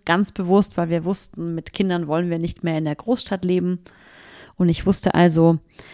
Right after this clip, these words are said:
okay, zu meinem Unternehmen zurück werde ich nicht mehr gehen, weil das einfach nicht mehr möglich ist. Und dann sagte mein Mann zu mir irgendwann,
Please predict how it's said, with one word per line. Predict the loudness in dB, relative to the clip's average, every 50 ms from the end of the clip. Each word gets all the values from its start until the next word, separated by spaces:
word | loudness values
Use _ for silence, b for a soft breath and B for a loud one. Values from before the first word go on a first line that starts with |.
| B B B
okay, | -8 -4 -2 0 2 2 0
zu | 0 0 -2
meinem | 0 0 0 0
Unternehmen | 0 0 0 0 2 2 4 2 2 2 0
zurück | -4 -4 -2 0 0 0 0 0
werde | -2 0 0 -2
ich | -4 -6 -6 -4 -4
nicht | -4 -4 -2 0 2
mehr | 2 2 2
gehen, | 0 0 -2 -2 -2 -8 -14 _ _ _ _ -10
weil | -8 -6 -6
das | -6 -6 -6
einfach | -6 -8 -8 -8 -10 -8 -6
nicht | -6 -6 -4 -2
mehr | -2 0
möglich | 0 0 0 -2 -4 -8 -8 -6 -8
ist. | -8 -8 -10 -12 -16 -20 -20 _ _ _ _ _ b b b b b b b b b b b b b b b b b b b b _ -2
Und | 0 0 2 2
dann | 0 0 0 0 0 0 2
sagte | 2 2 2 2 0 -2 2
mein | 2 4 4 4
Mann | 2 2 2 0
zu | -2 -2 -2
mir | 0 2 4 4 4 4 4
irgendwann, | 2 2 0 0 0 0 2 2 2 0 0 -2 -4 -6